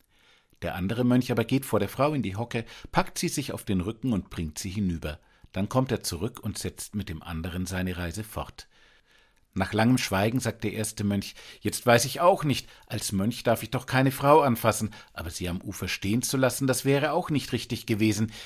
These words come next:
Jedoch so durchnässt auf einem Weg zur Ehre Gottes zu wandeln,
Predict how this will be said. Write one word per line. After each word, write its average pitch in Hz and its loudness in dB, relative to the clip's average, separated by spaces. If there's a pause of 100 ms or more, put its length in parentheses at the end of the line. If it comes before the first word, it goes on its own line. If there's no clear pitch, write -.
(120)
Jedoch 101 2
so - -2
durchnässt 95 0
auf 110 -2
einem 92 -4
Weg 117 -2
zur 113 -2
Ehre 92 -6
Gottes - -8
zu 110 -2
wandeln, 104 2